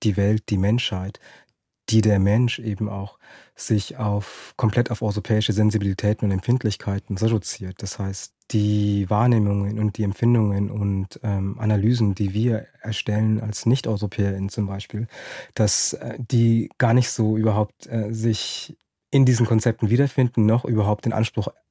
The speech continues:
haben dürfen und auch eben sich so artikulieren dürfen, um, um sich selbst als eine Art von Welt darzustellen. Ich fand in der Sache, also zum einen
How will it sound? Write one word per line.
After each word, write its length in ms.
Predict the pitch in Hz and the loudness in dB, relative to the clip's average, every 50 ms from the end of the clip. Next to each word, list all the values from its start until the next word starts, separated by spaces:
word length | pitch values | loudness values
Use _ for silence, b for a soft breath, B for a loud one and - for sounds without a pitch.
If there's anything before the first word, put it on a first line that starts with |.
| _ - | _ -16
haben 400 | - - - 107 113 113 107 98 | -8 -4 -2 0 0 0 0 0
dürfen 380 | 107 113 127 127 - - 101 | 0 -2 -2 -2 -4 -6 -8
und 200 | 110 - 117 113 113 | -6 -4 -4 -4 -4
auch 140 | 110 101 117 | -4 -6 -6
eben 200 | 117 110 110 107 | -4 -4 -4 -4
sich 160 | 107 - - | -6 -8 -10
so 120 | - 113 | -8 -6
artikulieren 520 | - 117 120 - 117 - 117 107 107 104 101 | -4 -4 -2 -2 -2 -2 0 0 0 0 -2
dürfen, 280 | 104 107 - - 110 | -4 -4 -4 -4 -4
um, 300 | - - - - 117 117 | -6 -6 -10 -8 -6 -2
um 100 | - 117 | 0 0
sich 160 | 110 110 104 | 0 2 2
selbst 240 | - 120 113 110 - | 2 2 0 0 0
als 140 | 113 107 - | -2 -2 -2
eine 200 | - 107 110 98 | 0 0 0 0
Art 140 | 90 110 - | 0 -2 -2
von 180 | - 107 101 | -2 -2 0
Welt 220 | 98 107 104 101 - | 0 0 -2 -2 -2
darzustellen. 760 | 104 107 127 - - 107 95 - - - 95 - 120 117 107 B B B B B B B B B B B | -2 -2 -2 -4 -4 -6 -6 -6 -6 -8 -8 -8 -10 -12 -14 B B B B B B B B B B B
Ich 120 | - 120 - | -2 -2 2
fand 240 | - 139 123 127 123 | 2 4 4 4 4
in 100 | - 117 | 2 2
der 100 | 113 110 | 4 4
Sache, 340 | 110 113 110 - - 117 110 | 2 2 0 0 -2 -2 -2
also 160 | 104 98 101 | -2 -4 -4
zum 160 | - - 110 | -2 -2 0
einen 340 | 107 104 107 107 110 110 | 2 4 4 4 4 2